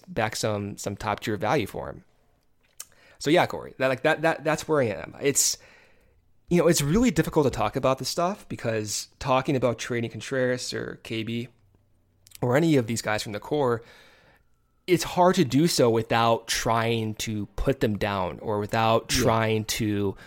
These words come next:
Speaker 1: you know what I'm trying to say?
Speaker 2: Uh-huh.
Speaker 1: So, like, I don't wanna bring down Contreras, but at the same time, like, I do recognize he's probably the most valuable asset on this team right now.
Speaker 2: Y-, well, and, and, you know, as we've stated a lot, and, and we end up repeating it just, just for,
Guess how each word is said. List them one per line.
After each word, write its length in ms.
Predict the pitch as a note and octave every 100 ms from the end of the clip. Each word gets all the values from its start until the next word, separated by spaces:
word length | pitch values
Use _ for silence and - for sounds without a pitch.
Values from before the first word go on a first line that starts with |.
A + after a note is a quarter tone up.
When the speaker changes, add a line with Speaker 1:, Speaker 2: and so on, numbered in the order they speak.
| - - -
Speaker 1:
you 100 | B2
know 60 | C3
what 60 |
I'm 60 | C3
trying 180 | D3+ C3+
to 60 |
say? 180 | - B2+
Speaker 2:
Uh-huh. 80 | B2+
Speaker 1:
So, 120 | C#3
like, 140 | B2+ B2+
I 80 |
don't 140 | E3 F#3+
wanna 180 | G3 D3+
bring 320 | A#2 B2 C#3
down 180 | C3 B2+
Contreras, 540 | F#2+ - D#3+ C3+ F2+
but 80 | -
at 60 |
the 60 | G2+
same 200 | - G#2
time, 280 | - C3 A#2
like, 120 | G2
I 80 | G2
do 160 | A2+
recognize 460 | G#2+ B2 G#2+ F#2 F#2
he's 140 | -
probably 260 | - D4+ B3
the 80 | G3
most 120 | D3
valuable 400 | B2+ A2+ A2+ G#2+
asset 280 | G#2 - G#2+
on 120 | F#2+
this 100 | -
team 220 | - C3+
right 100 | -
now. 200 | A#1+ A#1+ - - - _ _ _ _
Speaker 2:
Y-, 120 | F3 C3
well, 320 | G#3 G#3 E3+
and, 180 | F3 E3+
and, 400 | C3+ D#3+ D#3 F3
you 60 |
know, 120 | F3+
as 300 | F#2 A#2+ C3
we've 480 | C3 B2+ A2+ G2+ - -
stated 460 | - C#3 A#2+ G2
a 60 | F#2+
lot, 360 | G2 G#2 F2 F2
and, 240 | F#2+ F#2
and 220 | F2+ G2
we 100 | G2
end 160 | F#2 F2
up 100 | -
repeating 440 | F2 B2 B2+ F2
it 180 | E2 -
just, 340 | G#2 F#2+ -
just 220 | - F#2+ -
for, 480 | - E2+ D#2+ E2